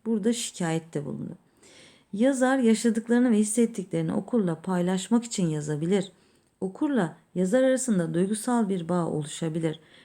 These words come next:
Bütün bunların yanında geleceğe kalma kaygısı olmadan yazılanların değeri tartışılabilir. Evet. Ne yazık ki dediği cümle onun yakındığı cümleydi. Aşamalı bir durum nedir?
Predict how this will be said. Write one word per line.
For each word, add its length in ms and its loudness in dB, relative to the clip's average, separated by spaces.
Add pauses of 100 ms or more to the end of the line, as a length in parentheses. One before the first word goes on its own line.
(120)
Bütün 280 -2
bunların 300 4
yanında 480 4
geleceğe 560 2
kalma 420 0
kaygısı 440 -2
olmadan 640 2 (380)
yazılanların 840 2
değeri 480 2 (320)
tartışılabilir. 960 -6 (240)
Evet. 220 -8 (640)
Ne 100 2
yazık 380 2
ki 140 -10
dediği 320 -2
cümle 600 0 (160)
onun 500 -2 (420)
yakındığı 640 0
cümleydi. 480 -8 (1500)
Aşamalı 500 2
bir 140 4
durum 340 2 (200)
nedir? 380 -4